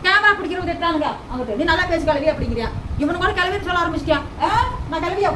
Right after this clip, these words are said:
குச்சி போடுவேன் நான். மண்டையை குச்சி விட்டு ஆடிட்டு.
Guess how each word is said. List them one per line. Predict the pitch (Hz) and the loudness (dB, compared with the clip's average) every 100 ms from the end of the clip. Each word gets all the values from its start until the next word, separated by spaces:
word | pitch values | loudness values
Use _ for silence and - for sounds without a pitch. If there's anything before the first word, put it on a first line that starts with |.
| - | -2
குச்சி | 330 370 | -4 -2
போடுவேன் | 403 240 196 | -2 -2 -4
நான். | - - - - - - - - - - - - - - - - | -8 -14 -14 -8 -6 -6 -8 -8 -12 -12 -10 -10 -10 -14 -16 -10
மண்டையை | 175 208 | -6 -4
குச்சி | 202 202 | -4 -6
விட்டு | 196 | -8
ஆடிட்டு. | - - - | -6 -8 -10